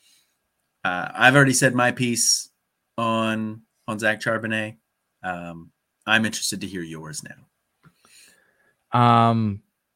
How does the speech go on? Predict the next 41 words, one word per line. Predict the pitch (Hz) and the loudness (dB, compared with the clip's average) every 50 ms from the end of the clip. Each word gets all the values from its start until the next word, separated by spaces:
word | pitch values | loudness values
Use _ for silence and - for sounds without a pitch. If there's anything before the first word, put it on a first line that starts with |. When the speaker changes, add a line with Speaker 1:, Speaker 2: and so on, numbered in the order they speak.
| _ _ _ _ _ _ _ _ _ _ _ _ _ _ _ _ _ _ _ _ _ _ _ _ _ _ _ | _ _ _ _ _ _ _ _ _ _ _ _ _ _ _ _ _ _ _ _ _ _ _ _ _ _ _
Speaker 2:
moving | - 131 131 131 123 120 | -2 0 0 2 2 2
on. | 110 104 98 90 82 78 - - _ _ _ - - _ _ _ _ _ - _ _ _ _ _ _ _ - - - - - | 2 2 2 0 -2 -4 -8 -12 _ _ _ -20 -20 _ _ _ _ _ -20 _ _ _ _ _ _ _ -20 -20 -20 -20 -20
Super | - - - - 185 190 196 185 | -16 -4 4 4 4 6 6 2
soaker | - - 151 139 131 - 123 | 4 4 4 4 4 2 -4
to | - 127 | -4 -2
your | 113 107 95 | 0 0 2
head, | 92 92 87 85 - | 2 0 -2 -2 -4
Colin. | - 90 80 78 78 78 80 - _ _ - - - _ _ _ _ _ _ _ - - - _ _ _ _ _ _ _ _ - - - - - - _ _ _ _ _ _ - | -6 -6 -6 -6 -8 -10 -12 -14 _ _ -20 -20 -20 _ _ _ _ _ _ _ -20 -20 -20 _ _ _ _ _ _ _ _ -20 -20 -18 -18 -20 -20 _ _ _ _ _ _ -6
Who's | - 143 175 190 | 0 2 2 2
the | 185 180 | 2 0
backup | 131 - 78 82 - - - - - | 0 0 0 0 -4 -10 -16 -16 -16
here? | - - - - _ _ _ _ _ _ _ _ _ _ _ | -18 -18 -18 -20 _ _ _ _ _ _ _ _ _ _ _
If | - - | -16 -8
something | - - 160 175 - 185 180 | -4 -2 -2 0 0 0 0
were | 175 170 | 0 0
to | 151 | 0
happen | 131 120 117 117 - - 120 | 2 2 0 0 0 -2 -4
to | 110 | -4
Zach | 104 104 98 95 95 95 | -2 0 0 0 0 -2
Charbonnet, | - - 98 92 90 92 92 87 87 87 - | -4 -4 -4 -4 -2 -4 -4 -4 -4 -6 -4
or, | - 117 127 135 123 113 110 | -4 -2 0 0 0 0 -2
you | 101 98 | -2 -4
know, | 95 95 92 | -4 -4 -4
he's | 95 117 120 113 | -4 -6 -8 -6
gone | - 117 107 101 98 95 | -2 -2 0 0 0 0
next | 92 92 92 90 - | -2 -4 -6 -6 -6
year, | - 95 | -6 -6
they | 90 90 | -6 -4
do | 90 107 | -2 -2
have | 104 98 92 87 85 | 0 0 0 -2 -2
a, | 85 82 76 - - | -6 -6 -8 -8 -10
a, | 78 - - _ - 85 | -10 -12 -14 _ -14 -12
a | 80 | -10
high | 82 87 76 - - | -8 -8 -8 -8 -10
four-star | _ - 92 90 - - - - | _ -14 -14 -12 -10 -12 -12 -12
kid | - - - - | -12 -16 -16 -14
coming | - 85 85 85 | -14 -14 -12 -12
in | 85 87 | -12 -14
next | 82 82 - _ - | -14 -16 -16 _ -12
year, | 85 82 | -12 -10
but, | - - - | -10 -12 -12